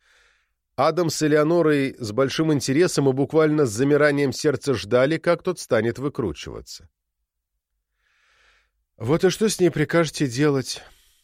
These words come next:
устало подумал Натан. «Бить нельзя, женщина. Ругать бесполезно, всё равно не поймёт. Воспитывать тем более поздно.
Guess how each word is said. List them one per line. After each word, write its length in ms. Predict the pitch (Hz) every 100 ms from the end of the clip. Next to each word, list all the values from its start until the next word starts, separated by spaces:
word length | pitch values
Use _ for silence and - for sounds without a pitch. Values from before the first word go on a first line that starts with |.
| _ _ -
устало 460 | 104 - 113 110 101
подумал 460 | 107 101 101 101
Натан. 520 | 98 95 98 90 87 - _ _ _ _ _ _ _ -
«Бить 320 | 92 190 214
нельзя, 480 | 113 92 87 139 156
женщина. 560 | 95 127 - 131 127 - _ _ _ _ _ _ -
Ругать 340 | 139 175 208
бесполезно, 640 | 117 - 107 110 156 135
всё 160 | - 95
равно 200 | 87 123
не 80 | 131
поймёт. 480 | 120 113 107 98 _ _ _ _ _ _ _ _ _ _ _
Воспитывать 640 | - 139 - 240 - 123 98
тем 220 | 120 107
более 320 | 135 175 165
поздно. 560 | - 156 143 131 127